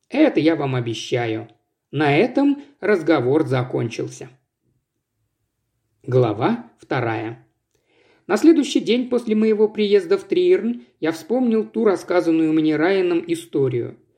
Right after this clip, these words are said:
Мы сидели с сестрой на террасе и пили чай. "Китти", сказал я,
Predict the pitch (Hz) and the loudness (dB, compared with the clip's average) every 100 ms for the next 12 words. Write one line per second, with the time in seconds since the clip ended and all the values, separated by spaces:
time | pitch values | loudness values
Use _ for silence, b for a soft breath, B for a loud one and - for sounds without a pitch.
0 | _ - 240 196 147 214 190 - 151 - | _ -4 -2 2 6 6 4 -6 -14 -6
1 | 156 156 135 131 127 175 143 - 226 170 | -2 -2 -2 -6 -4 -2 -4 -4 -4 -4
2 | 135 135 170 139 139 - 135 113 104 - | -6 -2 -2 -2 -6 -4 -4 -2 -4 -8
3 | b b b - 285 127 - - 131 - | b b b 2 2 2 -8 -14 -14 -16
4 | _ 156 135 139 127 123 110 113 | _ -6 -2 -2 -2 -2 -6 -8